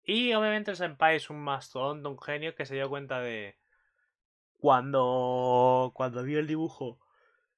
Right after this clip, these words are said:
de Lily y tal, comparaba las orejas y tal, de, de Avankir y tal, pues se da cuenta de que tiene, mm, el mismo estilo de dibujo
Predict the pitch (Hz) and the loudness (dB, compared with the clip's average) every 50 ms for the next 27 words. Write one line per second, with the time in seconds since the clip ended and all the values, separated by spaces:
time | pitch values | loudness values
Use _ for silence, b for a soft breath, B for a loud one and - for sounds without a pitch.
0 | _ - 147 143 139 156 170 170 165 156 151 147 135 156 156 165 165 156 139 120 | _ 0 2 2 2 0 -2 -4 -2 -2 -4 -2 4 6 8 8 8 8 6 2
1 | 113 B B B B B 131 131 123 127 127 135 151 151 151 135 139 135 147 156 | -4 B B B B B -2 2 4 8 10 10 10 10 8 6 6 8 10 10
2 | 156 147 - 139 131 127 - 127 117 - 135 143 147 147 143 139 135 131 127 127 | 10 8 8 4 -2 -2 -4 -8 -2 0 2 4 4 4 2 0 -2 -4 -6 -4
3 | 123 123 120 120 120 120 120 120 117 117 120 120 113 123 120 120 120 120 120 123 | -4 -4 -4 -6 -6 -6 -8 -8 -10 -12 -14 -12 -10 -8 -6 -4 -4 -4 -4 -4
4 | 117 113 - 160 165 160 151 143 160 170 185 185 202 196 - 214 202 202 185 196 | -6 -6 -4 -2 -2 -2 -2 0 0 0 0 0 -2 -2 0 2 2 2 2 0
5 | 196 190 185 190 190 180 170 143 - 151 123 123 135 143 160 180 180 170 151 127 | -2 0 0 0 0 0 0 -2 -4 -10 -8 -6 -4 0 2 2 2 2 0 -2
6 | - 101 98 95 90 78 71 - _ - - - - - - 131 135 131 135 147 | -6 -10 -14 -16 -16 -18 -20 -20 _ -20 -20 -20 -16 -8 -2 0 0 2 2 2
7 | 156 170 170 156 - - 156 170 170 160 151 143 147 151 - - 175 175 185 185 | 2 2 2 2 0 -2 0 2 2 2 0 -2 -4 -6 -6 -6 -6 -4 -4 -4
8 | 180 156 - | -6 -6 -10